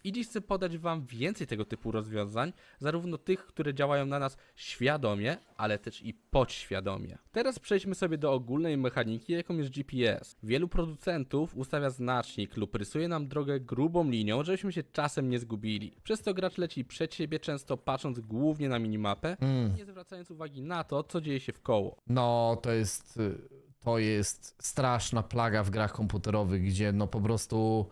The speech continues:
Speaker 2: jeszcze trochę to będzie tak, że będziesz na mapie zaznaczać, jak jesteś w punkcie A i musisz dotrzeć do punktu B i twoja postać automatycznie będzie ta szła,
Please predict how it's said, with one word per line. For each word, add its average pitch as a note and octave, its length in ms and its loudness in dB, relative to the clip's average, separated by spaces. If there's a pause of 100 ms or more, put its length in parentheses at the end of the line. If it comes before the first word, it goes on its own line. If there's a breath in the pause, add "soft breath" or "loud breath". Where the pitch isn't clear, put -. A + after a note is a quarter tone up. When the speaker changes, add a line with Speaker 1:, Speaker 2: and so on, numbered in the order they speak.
(100)
Speaker 2:
jeszcze B2+ 260 0
trochę E3 340 2
to D3 120 2
będzie C3 260 4
tak, E3+ 400 0 (380)
że A#2+ 160 2
będziesz C3 520 2 (220)
na B2+ 140 2
mapie D3 360 2
zaznaczać, C3 920 2
jak A#2 160 4
jesteś B2+ 280 2
w - 40 -6
punkcie - 500 0
A C3+ 240 4
i C3 100 2
musisz A2+ 280 0
dotrzeć B2+ 300 2
do G#2+ 100 2
punktu A#2 340 0
B D#3+ 320 4 (160)
i B2 100 -2
twoja C#3+ 200 2
postać C#3+ 340 2
automatycznie C3 600 2
będzie B2 220 4
ta A#2 140 0
szła, A#2+ 300 4